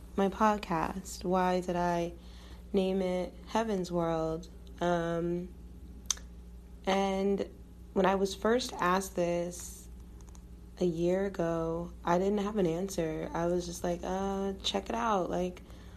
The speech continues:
listen to it." Um, what else was I saying to people? Oh, it's, um, it's just, like, topics of everything. And then, you know,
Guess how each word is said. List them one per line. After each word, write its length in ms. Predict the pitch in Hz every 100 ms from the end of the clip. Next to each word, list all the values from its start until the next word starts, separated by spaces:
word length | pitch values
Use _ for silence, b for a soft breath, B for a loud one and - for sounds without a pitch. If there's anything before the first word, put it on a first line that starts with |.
| B B
listen 400 | 208 208 214 214
to 360 | 202 - 208 202
it." 580 | 202 196 196 196 190 -
Um, 960 | 175 175 170 165 165 160 165 170 180 - -
what 140 | 180
else 200 | 185 170
was 100 | 165
I 120 | 160 160
saying 400 | 160 160 156 160
to 100 | 160
people? 520 | 165 156 - 160 170 B B B -
Oh, 320 | 208 220 214
it's, 240 | 214 214
um, 440 | 220 220 214 214 214
it's 140 | 208
just, 140 | 214
like, 200 | 214 214 - B B B
topics 460 | - 202 202 208 -
of 100 | 202 -
everything. 1040 | 190 185 196 190 190 190 190 190 190 190
And 240 | - 175 185
then, 140 | 185
you 100 | 185
know, 320 | 185 180 175